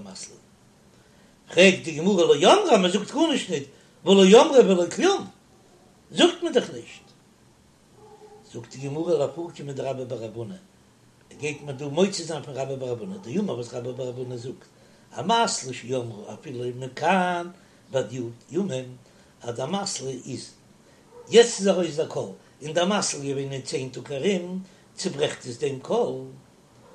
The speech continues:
קומט שוין אויס דעם הערן. לא יאמרו, הוא דהוה משל. ער האט נישט געזאגט. ער האט נישט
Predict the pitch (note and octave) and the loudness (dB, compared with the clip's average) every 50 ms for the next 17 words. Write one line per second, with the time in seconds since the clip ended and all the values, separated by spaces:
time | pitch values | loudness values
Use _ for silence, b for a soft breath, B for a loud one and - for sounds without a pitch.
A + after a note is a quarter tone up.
0 | b b b b b b b b - - A2 A2 C#3 G3 B3+ - - - F#3 F#3 | b b b b b b b b -18 -14 -10 -6 -4 -4 -4 -4 -6 -8 -8 -4
1 | E3+ D#3+ - - - D3 C#3 C#3 C#3+ F3 G#3 G3+ - - - - _ _ b b | -2 -2 -2 -4 -6 -14 -10 -6 -4 -4 -4 -4 -6 -12 -20 -20 _ _ b b
2 | b b b b b - - - - C3+ F3+ A3+ A#3+ A3+ B3 B3 A#3+ A#3+ A3+ G#3 | b b b b b -20 -20 -4 2 6 8 8 8 8 6 6 4 4 2 4
3 | A3+ A#3 A#3 A#3 G3+ - - - B2+ D3 E3 E3+ C#3+ D3+ C3+ A#2+ B2+ B2 A#2+ B2 | 4 4 4 2 -2 -12 -18 -10 -6 -6 -4 -2 0 0 -2 -2 -4 -6 -8 -10
4 | A#2 A2 A2 G#2 - - - - - - - _ _ _ _ _ _ _ _ _ | -12 -12 -14 -14 -14 -16 -16 -16 -20 -20 -20 _ _ _ _ _ _ _ _ _
5 | _ _ - - _ _ _ _ _ _ _ _ _ _ _ _ _ _ _ _ | _ _ -20 -20 _ _ _ _ _ _ _ _ _ _ _ _ _ _ _ _
6 | _ _ _ _ _ _ _ _ _ _ _ _ _ _ _ _ _ _ _ _ | _ _ _ _ _ _ _ _ _ _ _ _ _ _ _ _ _ _ _ _
7 | _ _ _ _ _ _ _ _ _ _ _ _ _ - - A2+ B2+ B2+ A#2 A#2 | _ _ _ _ _ _ _ _ _ _ _ _ _ -12 -10 -8 -6 -6 -6 -6
8 | - F3 G#3 G#3 F#3 C3+ D#3+ E3+ C#3 E3 A#3 C4 - - - - - - - - | -2 -2 -2 -2 -2 -2 -4 -4 -2 0 -2 -2 -2 -6 -10 -20 -20 -20 -20 -20
9 | - - _ _ _ _ _ _ _ _ _ _ _ _ _ _ _ _ _ _ | -20 -20 _ _ _ _ _ _ _ _ _ _ _ _ _ _ _ _ _ _
10 | _ _ _ _ _ _ _ _ _ _ _ _ _ _ _ _ _ _ _ _ | _ _ _ _ _ _ _ _ _ _ _ _ _ _ _ _ _ _ _ _
11 | _ _ _ _ _ _ _ _ - C3+ D3+ - - D3 F3+ G3 F#3 - - - | _ _ _ _ _ _ _ _ -8 -6 -6 -6 -4 -4 -2 -2 -2 -2 -6 -10